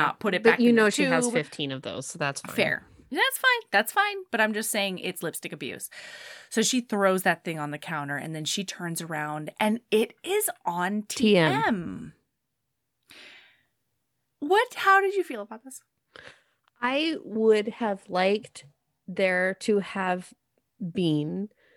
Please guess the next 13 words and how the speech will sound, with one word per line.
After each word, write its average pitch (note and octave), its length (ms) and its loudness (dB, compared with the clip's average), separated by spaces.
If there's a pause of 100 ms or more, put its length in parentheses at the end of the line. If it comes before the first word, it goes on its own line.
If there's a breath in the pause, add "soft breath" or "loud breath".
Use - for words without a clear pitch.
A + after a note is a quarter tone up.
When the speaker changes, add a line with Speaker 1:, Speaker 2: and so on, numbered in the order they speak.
(100)
Speaker 1:
More G3 560 0
Speaker 2:
more G#3 100 4
Speaker 1:
detail? G#3+ 580 2 (760 soft breath)
Speaker 2:
th-, - 140 -20
Speaker 1:
More, F#3+ 260 -2
Speaker 2:
things G#3 420 2
Speaker 1:
more G3 220 2
Speaker 2:
that F#3+ 60 -2
Speaker 1:
ness? A3 300 4
Speaker 2:
have, F#3 560 -2
that F#3+ 180 -4
did G3 200 -2
happen F#3 640 -4